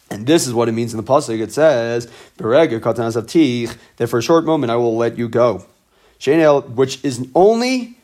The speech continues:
a moment. But what does it mean, a moment? Tashem, a moment is, "Ki el sham beinecha," that a sing-, a thousand years is considered like a single day in Hashem's eyes. So when a sing-, when a small moment happens,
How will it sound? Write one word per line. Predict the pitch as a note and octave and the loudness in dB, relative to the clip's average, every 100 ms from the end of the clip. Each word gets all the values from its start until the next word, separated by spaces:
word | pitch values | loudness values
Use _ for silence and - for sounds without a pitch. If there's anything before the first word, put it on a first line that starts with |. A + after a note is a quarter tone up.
| _ _ - | _ _ -8
a | |
moment. | A#2+ C#3+ E3+ C#3+ F#2 - - _ _ _ _ _ _ _ _ | -2 2 4 2 -4 -12 -20 _ _ _ _ _ _ _ _
But | B2 | 2
what | E3 | 4
does | E3 | 4
it | |
mean, | D#3 | 0
a | C3+ | 0
moment? | G#2 G2+ A2 D#3+ - - _ _ _ _ _ | -2 -4 -2 -4 -6 -16 _ _ _ _ _
Tashem, | A#2 A#2+ F3+ F3 | -8 -2 0 0
a | B2 | 0
moment | C3+ D#3+ D#3 C3 | 2 2 0 0
is, | E3 D#3+ C#3 | 2 2 0
"Ki | - C#3 | -2 0
el | D3+ | 2
sham | D3+ D3 | 2 0
beinecha," | C#3+ C#3 D3+ D3+ A#2+ | 0 0 0 0 0
that | B2+ B2 - _ _ _ _ _ _ _ _ | 0 -2 -8 _ _ _ _ _ _ _ _
a | C3+ C3 | -4 -2
sing-, | B2+ - - F3 F3+ - | -4 -10 -6 -4 -4 0
a | C3+ C3 | 0 0
thousand | C3 D3+ E3+ E3 D#3 | 2 4 4 0 -2
years | D#3 D#3+ C3 | 2 2 0
is | B2 | -4
considered | C#3 D3 | -4 0
like | C3 B2 | 2 0
a | |
single | A2 C#3+ B2+ | -2 -4 -2
day | B2+ | -2
in | B2 | -2
Hashem's | A#2 A#2+ B2 | -4 -4 0
eyes. | A#2 F#2+ | 0 0
So | F#2+ | -2
when | A2+ | -4
a | A#2+ | -4
sing-, | - F3 D#3 | -6 -6 -4
when | C#3+ | -2
a | C3+ B2 A2+ - | 0 -2 -4 -14
small | - - D3+ E3+ | -14 -2 2 4
moment | E3+ E3 E3 B2+ G#2 - - _ _ _ _ _ _ _ _ | 4 2 2 -2 -6 -12 -18 _ _ _ _ _ _ _ _
happens, | - C#3+ E3+ - G#2+ A2 - | -2 2 2 0 -6 -6 -12